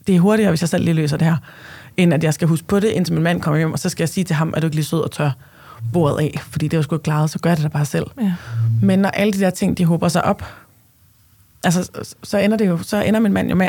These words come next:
Speaker 1: aldrig at vide, at han skulle have taget det der bord bedre af. Ligesom der er masser på arbejdspladsen, der aldrig ender med at vide, at du løser den der opgave, fordi du har løst den, inden der er nogen, der har nået at anerkende, at det overhovedet er en opgave,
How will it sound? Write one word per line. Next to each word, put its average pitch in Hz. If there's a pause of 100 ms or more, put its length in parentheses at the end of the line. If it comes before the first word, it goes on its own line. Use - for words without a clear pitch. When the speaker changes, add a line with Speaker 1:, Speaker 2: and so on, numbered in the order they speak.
Speaker 1:
aldrig 240
at 175
vide, 262
at -
han 160
skulle -
have 160
taget 160
det 160
der 160
bord 170 (800)
bedre 180
af. 170
Ligesom 160 (240)
der 180
er -
masser 190
på 175
arbejdspladsen, 175
der -
aldrig 185
ender 220
med 196
at 170
vide, 190
at -
du 175
løser 190
den -
der -
opgave, 180
fordi 170
du 175
har 180
løst 202
den, 165
inden 202 (540)
der 185
er 175
nogen, 185
der 202
har 180
nået 180
at 156
anerkende, 185
at 147
det 156
overhovedet 165
er 101
en -
opgave, 139